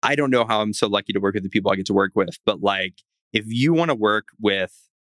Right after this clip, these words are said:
just people that you are in awe of every day about how their brain works and how good they are and, and have that rub off on you, and you're one of those people that is just, like, people would say, like, "Oh, man, they're just good at whatever they do. They're just, like, I don't know what it is."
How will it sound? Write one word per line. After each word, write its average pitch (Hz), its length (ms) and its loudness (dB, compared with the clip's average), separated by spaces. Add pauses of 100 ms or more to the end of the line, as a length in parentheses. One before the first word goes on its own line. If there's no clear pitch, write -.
(1160)
just - 360 -6
people 139 300 0
that 117 140 -2
you 113 120 0
are 101 100 2
in 98 120 -2 (120)
awe 107 540 2
of 131 120 -4 (180)
every 127 220 0
day 131 340 -2 (520)
about 104 240 -2
how 107 80 2
their 107 140 0
brain 107 240 -2
works 107 500 -2
and 101 520 -4
how 113 120 -2
good 104 220 -2
they 104 100 2
are 98 220 0
and, 95 180 -4
and 98 120 -2
have 107 220 -4
that 110 140 0
rub 101 220 0
off - 220 -6
on 110 100 -6
you, 127 220 -2 (600)
and 127 140 -2
you're 139 100 0
one 147 120 2
of 143 80 -2
those 127 140 -2
people 123 340 0
that 113 160 0
is 101 180 -4
just, - 320 0
like, 101 260 0 (680)
people 117 200 -2
would 117 140 2
say, 113 100 -2
like, 104 180 -2
"Oh, 117 180 0
man, 127 160 -2
they're 143 80 2
just 180 280 -4
good 123 180 2
at 110 180 0
whatever 113 280 0
they 101 140 0
do. 98 220 0 (260)
They're 123 100 2
just, 117 240 -4
like, 110 260 2
I 123 60 2
don't 139 100 0
know 131 120 2
what 131 100 2
it 123 120 0
is." 104 320 -2